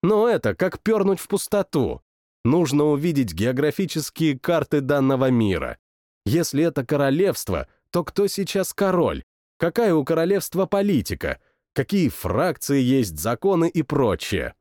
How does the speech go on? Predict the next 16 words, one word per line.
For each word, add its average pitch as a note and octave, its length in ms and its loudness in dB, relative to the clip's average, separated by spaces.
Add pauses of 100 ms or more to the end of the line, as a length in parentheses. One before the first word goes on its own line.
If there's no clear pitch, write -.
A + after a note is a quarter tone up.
(640)
Он F#3 180 2
сидит E3+ 400 -2
в D3+ 100 -2
этом D3+ 380 0
доме, C3+ 420 0 (140)
изредка D#3 480 0
гуляет F3 420 0
во D#3 120 0
дворе. D3 560 0 (320)
Нет E3 260 2
ни D#3+ 140 2
телевизора, D#3 720 0
ни B2+ 180 4
мобильников, D3+ 760 0
ни D#3+ 200 2
интернета. C3+ 800 0